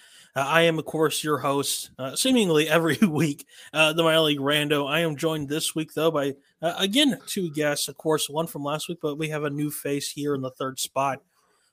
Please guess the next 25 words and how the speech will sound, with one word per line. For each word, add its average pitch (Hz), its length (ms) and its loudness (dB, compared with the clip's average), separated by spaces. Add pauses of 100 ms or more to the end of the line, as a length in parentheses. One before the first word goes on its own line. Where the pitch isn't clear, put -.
Uh, 160 180 4
Mark, 196 360 4 (340)
and, 170 180 0
of 165 120 0
course, 180 440 0 (220)
uh, 160 160 -2
Christian 202 340 2
Gardecki. 156 760 0 (260)
I 160 140 0
mean, 165 300 0
uh, 143 320 -6
Chris, 185 260 -2
it's 202 120 -8
been 285 140 0
a 285 60 4
while, 196 540 0
uh, 151 160 -2
since 151 280 -4
you've 151 120 -2
been 156 140 0
on 147 140 0
the 135 100 -6
show. 190 340 -4
If, 123 160 -14
uh, 131 360 -8